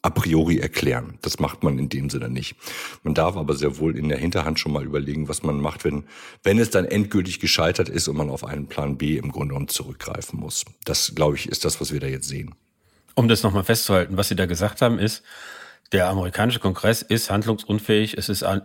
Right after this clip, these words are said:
Speaker 2: amtlich, jeder kann es sehen, es besteht keine Hoffnung mehr, dass sich das in kurzer Frist ändert und jetzt brauchen wir einen neuen Plan.
Speaker 1: Ja, genau, zumindest was die Hilfslieferungen für die Ukraine angeht. Das ist, glaube ich, ja der, der wesentliche Teil. Ähm,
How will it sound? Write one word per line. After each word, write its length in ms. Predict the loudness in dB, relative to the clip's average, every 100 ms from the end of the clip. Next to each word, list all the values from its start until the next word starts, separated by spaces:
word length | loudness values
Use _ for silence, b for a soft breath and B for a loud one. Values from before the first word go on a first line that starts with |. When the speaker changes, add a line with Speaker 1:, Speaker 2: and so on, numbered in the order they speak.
| 2
Speaker 2:
amtlich, 420 | 2 4 0 2
jeder 240 | 4 2
kann 180 | 2 0
es 140 | 0 0
sehen, 240 | 0 0
es 120 | -2
besteht 300 | -4 -2 -2
keine 260 | 2 2 4
Hoffnung 280 | 2 2 4
mehr, 120 | 4
dass 140 | 2
sich 140 | -2 -2
das 160 | -2
in 140 | -4 0
kurzer 280 | 0 0
Frist 380 | -2 0 0 0
ändert 320 | 2 2 2 B B B -2
und 100 | 2
jetzt 200 | 2 4
brauchen 200 | 4 6
wir 120 | 4
einen 100 | 4
neuen 240 | 4 2
Plan. 320 | 0 -2 -4 -12 _ 0
Speaker 1:
Ja, 180 | 2 2
genau, 320 | 2 0 0
zumindest 420 | 0 2 2 2
was 120 | 0
die 100 | 2
Hilfslieferungen 640 | 2 0 0 0 2 0 0
für 140 | -2
die 80 | -2
Ukraine 480 | -2 -2 -2 -4 -6
angeht. 400 | -8 -10 -10 -8
Das 120 | -6
ist, 140 | -4
glaube 160 | -4 -2
ich, 80 | -2
ja 80 |
der, 160 | 0 0
der 220 | 0 0
wesentliche 420 | 0 -4 -6 -8
Teil. 380 | -6 -2 0 -2 B B B B _
Ähm, 540 | 4 6 6 4 2